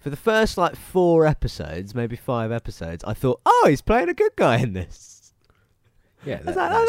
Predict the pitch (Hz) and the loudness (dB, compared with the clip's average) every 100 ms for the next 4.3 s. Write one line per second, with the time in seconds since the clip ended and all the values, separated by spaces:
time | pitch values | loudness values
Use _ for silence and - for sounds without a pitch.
0 | 466 - 180 143 110 131 180 156 135 139 | 2 2 -2 0 2 2 2 0 0 0
1 | 131 123 110 104 104 98 92 92 82 80 | 0 -2 -4 -4 -6 -6 -6 -6 -8 -10
2 | 80 80 80 80 82 - - 80 - - | -8 -8 -8 -8 -10 -10 -12 -12 -12 -14
3 | - - _ _ _ _ _ _ _ _ | -16 -20 _ _ _ _ _ _ _ _
4 | - - 117 | -18 -10 -10